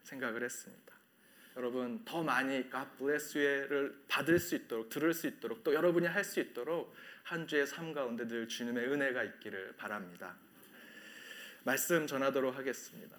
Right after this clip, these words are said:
지난 주일부터 그리스도인의 교회 생활에 대해서 말씀을 전하고 있습니다. 오늘은 두 번째 말씀, 전도에 대한 말씀입니다. 말씀의 제목은 삶의 한 조각으로 전도하라입니다.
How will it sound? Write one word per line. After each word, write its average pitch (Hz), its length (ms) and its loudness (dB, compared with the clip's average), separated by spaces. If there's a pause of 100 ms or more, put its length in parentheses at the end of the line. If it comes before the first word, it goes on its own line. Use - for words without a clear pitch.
(120)
지난 156 680 6
주일부터 143 880 6
그리스도인의 175 600 10
교회 151 260 12
생활에 131 760 -2
대해서 107 300 -4
말씀을 107 480 -4
전하고 107 400 -8
있습니다. - 580 -10 (560)
오늘은 180 280 10
두 175 160 6
번째 202 300 12
말씀, 139 380 2
전도에 156 1040 6
대한 113 260 -2
말씀입니다. 92 720 -10 (120)
말씀의 175 400 6
제목은 151 640 8 (300)
삶의 202 440 10
한 208 260 6
조각으로 147 520 6
전도하라입니다. 123 1300 -2